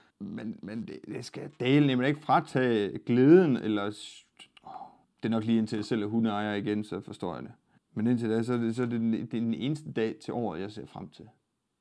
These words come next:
Ikke engang min egen fødselsdag har, har fejret lige så kraftigt. Jeg er jo på vej til at, at, at spare sammen til næste år, og så sige, "Ved I hvad? Vi skal dele nemme, vi skal have," øhm, så tager man, men, men, men, men det, det, det er jo sådan en idé, jeg havde, ikke?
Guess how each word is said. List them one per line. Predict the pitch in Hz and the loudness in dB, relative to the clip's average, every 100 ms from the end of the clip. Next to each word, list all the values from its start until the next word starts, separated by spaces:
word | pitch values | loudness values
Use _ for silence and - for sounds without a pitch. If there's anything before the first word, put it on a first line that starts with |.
| _ | _
Ikke | 156 | 2
engang | 185 151 | 4 4
min | 117 | 4
egen | 139 147 | 2 6
fødselsdag | 175 - 113 101 | 6 6 0 -4
har, | 110 | -6
har | 104 | -8
fejret | 101 107 110 107 104 | -6 -2 -2 -2 -4
lige | 110 | -6
så | |
kraftigt. | 104 107 98 - - _ _ _ _ _ _ _ _ - | -6 -10 -12 -14 -16 _ _ _ _ _ _ _ _ 0
Jeg | |
er | 139 | 2
jo | |
på | 147 | 2
vej | 156 180 | 2 2
til | 151 | 6
at, | 190 123 123 - | 6 6 2 2
at, | 117 113 110 | 2 2 2
at | 107 | 0
spare | - 110 | -2 -2
sammen | 110 170 165 | 2 2 2
til | 117 | 2
næste | 147 180 180 | 0 2 4
år, | 156 | 4
og | 113 | 2
så | 143 | -2
sige, | 143 151 151 151 - - | 4 6 6 0 -14 2
"Ved | 147 | 4
I | |
hvad? | 127 110 - _ _ _ - | 4 0 -6 _ _ _ 4
Vi | 160 | 6
skal | - 143 | 8 8
dele | 143 170 165 | 10 10 8
nemme, | 165 180 123 117 | 6 6 4 2
vi | 117 143 | 2 0
skal | 156 | 0
have," | 160 175 131 110 | 2 4 4 2
øhm, | 110 104 107 _ _ | -2 -4 -8 _ _
så | - 190 | 2 4
tager | 233 214 | 6 6
man, | 135 107 - | 4 0 0
men, | 143 160 160 | 0 0 0
men, | 160 143 | 2 2
men, | 151 160 | 0 0
men | 156 | -2
det, | 143 | -4
det, | 147 139 | -6 -4
det | 151 | 4
er | 175 | 6
jo | 165 | 8
sådan | 170 | 8
en | 151 | 8
idé, | 143 | 8
jeg | 104 | 8
havde, | 104 107 98 | 2 2 2
ikke? | 104 | -2